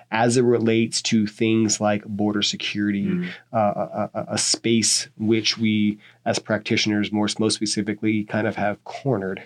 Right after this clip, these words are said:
Speaker 1: right? Then they may have blind spots. They may be very smart in one particular area, whether it be, you know,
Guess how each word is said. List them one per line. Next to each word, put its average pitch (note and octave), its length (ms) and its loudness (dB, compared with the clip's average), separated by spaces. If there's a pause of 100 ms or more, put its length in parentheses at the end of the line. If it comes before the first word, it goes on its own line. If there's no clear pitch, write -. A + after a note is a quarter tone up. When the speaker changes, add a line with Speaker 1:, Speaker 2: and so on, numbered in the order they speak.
(220)
Speaker 1:
right? G#2+ 280 0 (320)
Then A#2 480 2 (380)
they B2+ 600 4
may A2+ 500 2 (140)
have G#2 360 -2
blind G2+ 380 -8
spots. - 500 -8 (340)
They A2 380 2
may A2 340 2
be A#2 220 2
very B2 240 4
smart A#2+ 480 4
in A#2 180 4
one A2+ 180 4
particular A2 460 2
area, G#2+ 400 0
whether G2+ 340 -2
it G2 100 -4
be, G#2 300 2
you G#2 80 -2
know, G2 240 -4